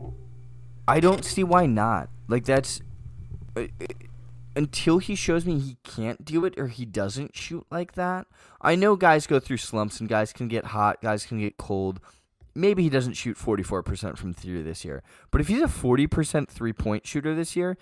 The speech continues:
he's gonna get more iso situations. I mean, the way that Jokic runs that offense, I think bodes very well for Michael Porter Junior. I think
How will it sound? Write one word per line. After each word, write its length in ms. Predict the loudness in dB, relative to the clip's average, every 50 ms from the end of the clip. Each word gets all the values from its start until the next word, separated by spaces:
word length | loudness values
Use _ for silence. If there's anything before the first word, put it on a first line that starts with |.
| _ -20 -20 _
he's 240 | -2 0 0 0 2
gonna 220 | 2 4 4 4 6
get 200 | 4 2 2 2
more 200 | 2 2 4 4
iso 340 | 4 2 2 2 0 -2
situations. 840 | 0 -2 -4 -4 -2 -2 0 0 0 0 -2 -2 -2 -2 -2 -2 -2 -2
I 60 | -2
mean, 300 | 0 0 0 0 -2 -2 -4
the 80 | -4
way 180 | 0 2 2 2
that 200 | 2 0 -2 0
Jokic 500 | 2 2 2 2 -2 -6 -6 -6 -12 -16 -18 _ _ _ _ -14 -6
runs 420 | 0 2 2 2 2 0 -2 0
that 260 | 2 4 4 4 2 0
offense, 500 | 0 0 0 0 0 -2 -4 -4 -2 -2
I 100 | -4 -4
think 260 | -2 -4 -4 2 4
bodes 200 | 4 4 4 2
very 460 | -2 -10 -8 -6 -2 0 0 2 2
well 220 | 2 2 4 2 2
for 140 | 2 0 -2
Michael 240 | -2 -2 -2 -4
Porter 280 | -6 -4 -2 -2 -2 -4
Junior. 480 | -6 -4 -4 -2 -2 -2 -4 -4 -6 -8 _ _ _ _ _ _ _ _ -4
I 120 | -2 -2 -2
think 420 | -2 -4 -4 -2 -2 -4 -6 -8